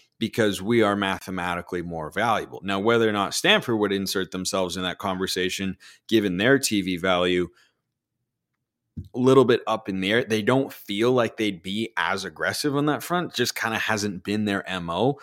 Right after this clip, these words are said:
But would they have the bargaining power to do it from a T V viewership standpoint?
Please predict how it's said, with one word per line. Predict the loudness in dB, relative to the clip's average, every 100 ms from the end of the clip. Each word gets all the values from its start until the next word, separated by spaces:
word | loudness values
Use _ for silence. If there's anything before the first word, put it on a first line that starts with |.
| -20 -18 4
But | 6 6 0
would | -2 0
they | 0
have | 2 0 0
the |
bargaining | -2 2 2 2 0
power | 2 4 6
to | 6
do | 4 4
it | 4 0
from | -2 0 0 -2 -4 -8
a | -6
T | -2 -2
V | -2
viewership | 0 2 2 2 -2
standpoint? | 0 0 0 0 2 2